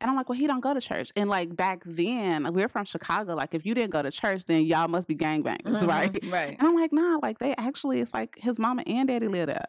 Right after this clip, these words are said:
Speaker 1: And they, <laughs> you know, like,
Speaker 2: <laughs> Right.
Speaker 1: I think they drive a Buick. Like <laughs>
Speaker 2: They real regular.
Speaker 1: Yeah,
Speaker 2: They
Speaker 1: they
Speaker 2: real regular,
Speaker 1: th-,
Speaker 2: yeah.
Speaker 1: but it, they just didn't go to church. That
Speaker 2: Right.
Speaker 1: was the only thing about them. And he, he literally was one of the first people th-,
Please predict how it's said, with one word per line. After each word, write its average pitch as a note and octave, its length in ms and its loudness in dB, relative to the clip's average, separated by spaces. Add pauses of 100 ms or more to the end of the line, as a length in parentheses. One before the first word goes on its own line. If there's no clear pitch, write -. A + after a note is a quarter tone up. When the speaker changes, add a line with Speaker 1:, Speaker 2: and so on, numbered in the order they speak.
(120)
Speaker 1:
And F#3+ 140 2
they, G#3 260 2
<laughs> B3 160 2
you F4+ 80 6
know, C4+ 140 4
like, G3+ 200 2
Speaker 2:
<laughs> - 40 -2
Right. - 260 0 (140)
Speaker 1:
I A3 60 0
think E4 200 2
they D4 100 2
drive A#3 180 2
a F3 60 0
Buick. D#3 500 2
Like E3+ 280 2
<laughs> - 60 -4 (380)
Speaker 2:
They E4+ 240 4
real D4+ 300 -2
regular. B3+ 360 2 (200)
Speaker 1:
Yeah, D#4 220 4
Speaker 2:
They - 20 4
Speaker 1:
they B3+ 140 2
Speaker 2:
real A#3+ 80 4
regular, F#3+ 280 0
Speaker 1:
th-, B3 120 2
Speaker 2:
yeah. - 40 0
Speaker 1:
but B3+ 260 0
it, A#3+ 140 0
they A#3 140 4
just A3+ 240 -2
didn't F#3 240 2
go F3 120 2
to D3+ 80 -6
church. - 340 -4
That F#3 120 2
Speaker 2:
Right. G#3 80 4
Speaker 1:
was G3+ 140 0
the - 160 -2
only F#3 400 0 (100)
thing G#3+ 220 2
about - 240 -6
them. C#3+ 220 0
And F3+ 180 2
he, A3+ 300 -2
he B3 260 0
literally F#3 500 2
was E3 160 0
one E3 140 2
of C#3 60 -4
the C#3 60 -6
first E3+ 320 -2
people E3+ 360 -2
th-, D3+ 100 -8